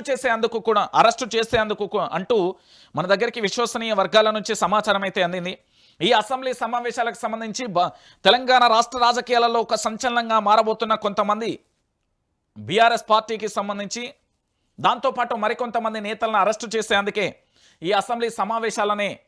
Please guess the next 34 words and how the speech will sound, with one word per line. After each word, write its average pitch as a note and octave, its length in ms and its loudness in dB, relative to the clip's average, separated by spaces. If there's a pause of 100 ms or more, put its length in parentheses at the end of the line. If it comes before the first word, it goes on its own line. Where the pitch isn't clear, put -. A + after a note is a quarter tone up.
అంశం F#3+ 280 -4
కూడా G#3+ 180 2
తెర F#3+ 200 -2
మీదకి G#3 260 -6
వస్తున్న G3 280 -2
పరిస్థితి F#3 400 -6
అయితే G3 160 -2
కనబడుతుంది. F3+ 560 -4 (380)
మరి C3+ 140 -2
దీంట్లో G3+ 300 -2
నిజంగా A3 560 4 (220)
ఎలాంటి G3 400 2
పరిస్థితులు G#3+ 480 -2
ఉంటాయి, A3 260 -2 (120)
ఏంటి A3 200 -2
అనేది G#3+ 240 -2
కూడా A3 160 -2
మనం G#3 200 -2
వేచి G3+ 320 -4
చూడాల్సిన G3+ 340 0
పరిస్థితి G3 380 -6
అయితే G3 180 -6
కనబడుతుంది. F#3+ 420 -4
ఒకసారి G3 420 -2 (320)
లోతుగా A#3 400 0 (120)
చూద్దాం. A3+ 280 2 (240)
కాళేశ్వరం B3 440 2
ప్రాజెక్టు A#3+ 400 -4
కుంగడంపైనే A#3 680 -2
ఇప్పటికే A#3+ 380 -4
అనేక A3 280 -2
అనుమానాలు A3+ 420 2
అయితే A3+ 160 -2
వ్యక్తమయ్యాయి. G#3+ 580 -2